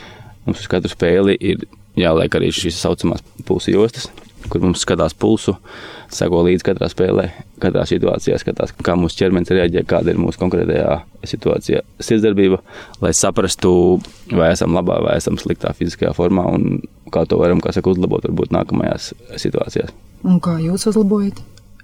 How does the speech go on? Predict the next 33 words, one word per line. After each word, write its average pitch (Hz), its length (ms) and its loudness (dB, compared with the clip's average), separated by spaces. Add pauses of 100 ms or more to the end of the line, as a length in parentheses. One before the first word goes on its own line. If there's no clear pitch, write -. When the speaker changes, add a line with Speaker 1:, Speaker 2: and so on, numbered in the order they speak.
(140)
Speaker 1:
Pirmais 107 300 4
noteikums 95 360 2
noteikti 90 340 4
ir 85 60 -2
būt 87 280 2 (360)
ļoti 90 160 2
labā 90 200 2
fiziskā 85 340 0
formā, 120 360 2 (340)
lai 90 200 2
šīs 90 160 0
te 87 80 -2
sirdsdarbība 92 600 4 (340)
jau 90 320 2 (540)
tādā 82 320 0 (320)
standarta 85 400 0
līmenī 87 320 4
varbūt 85 260 2
nav 90 140 2
ļoti 90 220 2
augsta, 90 320 -2 (240)
kas - 140 -8
uzreiz 85 280 2
arī 85 160 2
palīdz 87 380 2 (680)
domāt, 92 480 2 (520)
kā 92 160 0
saka, - 240 -2
plustošāk - 560 -2
un, 87 180 2
un, 87 120 2
un - 380 -4
vieglāk. 85 400 0